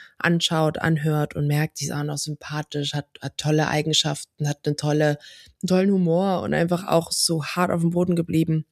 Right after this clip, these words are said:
Ich meine, über ihre Schicksalsschläge müssen wir nicht sprechen, aber wahrscheinlich haben genau die sie auch teilweise zu dem gemacht, der sie, ähm, die sie heute ist. Und, ähm, ich, ich hab einfach großen Respekt vor dieser Frau und, und schätze sie unheimlich.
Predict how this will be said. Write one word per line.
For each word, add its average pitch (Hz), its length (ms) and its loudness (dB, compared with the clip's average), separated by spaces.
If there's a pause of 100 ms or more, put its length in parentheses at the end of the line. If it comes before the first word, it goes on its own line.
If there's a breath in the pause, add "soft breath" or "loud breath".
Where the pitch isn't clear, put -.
(680)
Ich - 80 -6
meine, 160 280 2
über 156 160 2
ihre 160 180 2
Schicksalsschläge 160 960 2
müssen 165 220 0
wir 160 80 6
nicht 151 120 2
sprechen, 156 400 2
aber 143 160 2
wahrscheinlich 160 300 2
haben 160 120 4
genau 156 240 4
die 160 300 4
sie 156 260 2
auch 147 120 -2
teilweise 147 440 2
zu - 140 -2
dem 151 160 0
gemacht, 151 340 0 (220)
der 151 140 -2
sie, 156 100 -2
ähm, 147 560 0 (500 loud breath)
die - 60 -2
sie 151 120 4
heute 147 200 0
ist. 151 320 2
Und, 139 400 -2
ähm, 135 320 2 (400 soft breath)
ich, - 320 2
ich - 260 -2
hab 180 140 0
einfach 160 240 2
großen 160 300 2
Respekt 151 320 0
vor 156 100 2
dieser 143 220 2
Frau 139 340 0
und, 127 240 0
und 135 240 0
schätze 151 320 2
sie 147 140 -2
unheimlich. 123 580 0